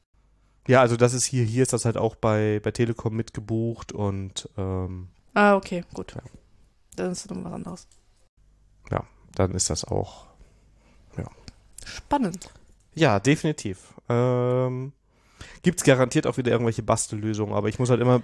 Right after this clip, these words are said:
Speaker 1: dabei sagen, wenn's so Family I-T-Support ist und ich keinen Bock habe, alle paar Wochen vorbeizukommen und zu gucken, äh, warum was läuft oder was nicht läuft, dann ist mir da, ähm,
Speaker 2: Ich sag
Speaker 1: sowas
Speaker 2: immer,
Speaker 1: fast lieber.
Speaker 2: mach dein Hobby nicht zu meinem Hobby.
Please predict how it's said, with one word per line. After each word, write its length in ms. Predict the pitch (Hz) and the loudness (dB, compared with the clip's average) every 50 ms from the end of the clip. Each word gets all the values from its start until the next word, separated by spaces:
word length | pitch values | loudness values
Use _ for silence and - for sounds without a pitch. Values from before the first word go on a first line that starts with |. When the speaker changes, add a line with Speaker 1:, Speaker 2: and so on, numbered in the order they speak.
| - _ | 0 _
Speaker 1:
dabei 280 | - 120 110 120 117 117 | 2 4 6 6 4 6
sagen, 480 | 120 120 120 117 123 123 117 107 - - | 8 8 6 6 6 0 -2 -6 -10 -2
wenn's 320 | - 107 117 123 120 - | 2 2 2 4 2 2
so 240 | - 127 120 120 120 | 2 2 2 2 0
Family 320 | - - 131 131 127 120 117 | 0 0 -2 0 0 0 0
I-T-Support 560 | 110 - - 131 131 127 - - 120 110 110 | 0 -2 -2 -2 -2 -2 0 -2 -2 -2 -2
ist 100 | 120 - | -6 -6
und 80 | 117 | -6
ich 200 | 90 107 - - | -8 -8 -10 -12
keinen 420 | - - - 123 131 139 139 135 123 | -6 0 2 2 4 2 0 -2 0
Bock 260 | 123 127 - - - | 0 -2 -2 -2 0
habe, 260 | 127 123 123 127 117 | 2 2 4 4 2
alle 200 | - 113 117 123 | 2 0 0 -2
paar 260 | 120 - - 113 110 | -4 -4 -4 -4 -4
Wochen 300 | 120 113 - - 123 117 | -4 -6 -6 -6 -10 -10
vorbeizukommen 680 | - - 107 110 110 110 - - 113 - - 113 110 110 | -8 -8 -6 -4 -4 -4 -6 -8 -12 -6 -6 -6 -6 -6
und 120 | - - | -8 -8
zu 100 | - - | -10 -10
gucken, 380 | - - 117 113 - 117 113 110 - - _ _ - - _ _ _ _ - - - _ _ _ _ | -6 -6 -6 -6 -4 -6 -8 -8 -10 -16 _ _ -20 -20 _ _ _ _ -20 -20 -20 _ _ _ _
äh, 40 | - | -2
warum 560 | 110 110 107 107 107 107 107 110 104 110 110 | 0 0 2 2 2 2 2 2 2 2 0
was 140 | 113 110 - | 0 0 0
läuft 300 | 117 113 110 120 - - | 0 0 0 0 0 0
oder 120 | 113 110 | 0 0
was 140 | 104 107 104 | 0 0 -2
nicht 180 | 120 123 - - | -2 -4 -4 -2
läuft, 380 | - 107 113 120 - - - | -2 -2 -2 -4 -6 -6 -4
dann 340 | - 104 104 104 107 107 104 - - | -4 -2 -2 -4 -6 -6 -8 -8 -8
ist 220 | 101 - - - | -8 -8 -6 -4
mir 120 | 113 107 104 | -4 -4 -2
da, 420 | 107 104 104 104 104 104 104 - - | -2 0 0 2 2 0 0 -2 -2
ähm, 440 | 107 104 104 101 101 101 104 101 - _ _ _ _ _ _ _ _ _ _ _ _ _ - _ _ _ _ _ _ _ - - - - - - - _ _ | 0 0 0 0 -2 -2 -6 -8 -10 _ _ _ _ _ _ _ _ _ _ _ _ _ -20 _ _ _ _ _ _ _ -20 -20 -20 -20 -20 -20 -20 _ _
Speaker 2:
Ich 180 | - - 262 262 | -2 0 2 4
sag 220 | - 294 269 - | 6 6 4 6
Speaker 1:
sowas 180 | - 247 269 262 | 6 6 6 8
Speaker 2:
immer, 160 | 254 247 247 | 8 8 8
Speaker 1:
fast 120 | 247 240 - | 8 6 4
lieber. 160 | 226 214 226 | 4 4 4
Speaker 2:
mach 180 | 240 240 - | 6 4 4
dein 400 | - - 254 247 254 262 262 262 | 4 6 6 8 8 6 4 4
Hobby 300 | 262 247 240 214 233 247 | 6 6 6 6 4 2
nicht 220 | 226 226 233 233 - | 2 2 0 -2 -2
zu 140 | - 226 214 | -4 -2 -2
meinem 380 | 202 196 190 190 185 180 175 | 0 0 0 -2 -2 -4 -6
Hobby. 280 | 175 165 160 156 160 | -6 -8 -8 -12 -14